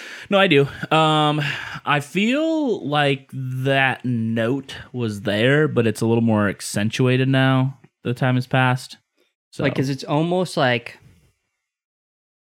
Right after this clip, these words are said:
Speaker 2: like, I don't wanna throw you off either, but, like, it's almost a bit soapy. That makes sense.
Speaker 1: Yeah, yeah.
Speaker 2: And, like, that taste is a thing that happens in certain I P As. So, like,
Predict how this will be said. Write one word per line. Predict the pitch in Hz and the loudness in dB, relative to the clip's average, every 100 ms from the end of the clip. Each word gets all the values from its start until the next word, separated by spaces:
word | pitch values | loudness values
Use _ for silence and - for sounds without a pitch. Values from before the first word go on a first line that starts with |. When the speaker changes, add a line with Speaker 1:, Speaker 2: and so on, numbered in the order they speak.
| _ _ _ _ _ | _ _ _ _ _
Speaker 2:
like, | 117 - | -10 -6
I | 117 | -4
don't | 113 | -2
wanna | 107 | -4
throw | 107 120 110 | -6 -4 -4
you | 107 107 | -4 -2
off | 107 110 | -2 -2
either, | 110 110 135 | -4 -4 -4
but, | 131 117 | -4 -4
like, | 117 107 117 | -4 -6 -10
it's | 120 | -8
almost | 131 127 123 | -4 -4 -6
a | |
bit | 101 110 - _ _ | -8 -10 -10 _ _
soapy. | - - 113 117 170 208 233 _ _ _ _ _ | -14 -6 -4 -4 -6 -10 -10 _ _ _ _ _
That | 160 | -10
makes | 165 165 - | -8 -8 -8
sense. | 170 147 | -6 2
Speaker 1:
Yeah, | 143 113 104 104 113 - | 4 4 2 0 -2 -4
yeah. | 113 - 87 123 _ _ _ - | -6 -4 -10 -12 _ _ _ -4
Speaker 2:
And, | 135 | 0
like, | 151 139 | 2 2
that | 180 180 | 0 -2
taste | - 190 185 - | -2 -4 -4 -2
is | 127 | -4
a | 113 | -4
thing | _ 160 156 120 113 | _ -4 -2 -2 -6
that | - | -10
happens | - 123 123 110 104 | -6 -4 -4 -10 -10
in | 110 107 | -12 -12
certain | - 120 110 110 | -10 -10 -8 -10
I | 104 | -10
P | 104 113 113 | -10 -8 -6
As. | 113 139 | -6 -8
So, | - 113 104 | -8 -10 -8
like, | 101 98 _ | -10 -12 _